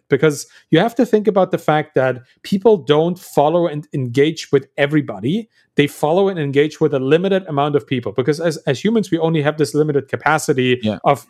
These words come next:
Speaker 1: building relationships, right? The Dunbar number is, is, like, for personal relationships, and there probably is a digital version of how many people can I actively engage with on Twitter,
Speaker 2: Mm-hmm.
Speaker 1: r-, um, that I care about.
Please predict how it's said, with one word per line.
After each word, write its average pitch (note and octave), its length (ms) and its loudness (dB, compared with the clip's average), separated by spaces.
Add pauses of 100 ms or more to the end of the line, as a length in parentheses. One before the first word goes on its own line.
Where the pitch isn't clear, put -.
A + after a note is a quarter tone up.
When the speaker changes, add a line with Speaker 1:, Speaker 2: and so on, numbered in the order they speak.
(140)
Speaker 1:
building C#3 300 2
relationships, A#2+ 560 -2
right? D#3 200 0
The C3+ 80 -2
Dunbar D#3 400 0
number C#3 480 2 (300)
is, C3+ 180 0
is, C3 380 -4
like, B2+ 300 -4
for A2 160 -2
personal F#3+ 480 2
relationships, C#3+ 600 -2
and D3+ 80 -6
there C3 120 0
probably G3+ 300 0
is C#3+ 100 -2
a C3 60 -2
digital F3 500 0
version C3+ 420 0
of B2+ 320 0 (200)
how D3+ 180 2
many G3 320 -2
people F#3 380 0
can C#3+ 200 -2
I C3 220 -2
actively D3+ 680 0
engage C3+ 440 -2
with D3 120 0
on B2 120 -6
Twitter, A#2+ 420 0 (320)
Speaker 2:
Mm-hmm. C3 540 -4
Speaker 1:
r-, E3 120 -4 (160)
um, C#3 380 -4 (260)
that D#3+ 200 2
I C#3 40 0
care D3+ 260 2
about. - 340 -10